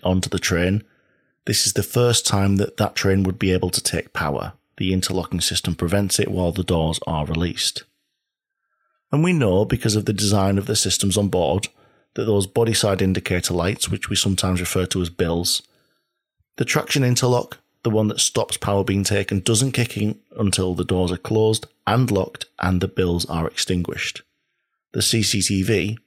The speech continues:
clearly showed that the lights were lit when she came into contact, telling us that the decision to dispatch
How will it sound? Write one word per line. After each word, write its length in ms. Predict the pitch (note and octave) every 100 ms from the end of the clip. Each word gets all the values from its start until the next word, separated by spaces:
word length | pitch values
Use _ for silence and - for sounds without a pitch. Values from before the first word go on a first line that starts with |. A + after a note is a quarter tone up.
| _ _ _ _ -
clearly 320 | - G2+ F#2+
showed 460 | F2+ A2 G#2+ G#2 - _ _ _ -
that 100 | F#2+
the 100 | A2
lights 340 | G2 G2+ -
were 80 | G2+
lit 380 | G2+ F#2 - - _ _ -
when 140 | F2
she 100 | D#2
came 240 | - F2 F2+
into 160 | E2+
contact, 640 | - F#2+ F#2+ F#2+ - - - _ _ _ _ _ -
telling 260 | G2+ G2
us 120 | F#2+
that 160 | G2 G2
the 60 | E2+
decision 480 | - A2+ G#2 G2 F2+
to 100 | F#2
dispatch 720 | B2 - - E2 - -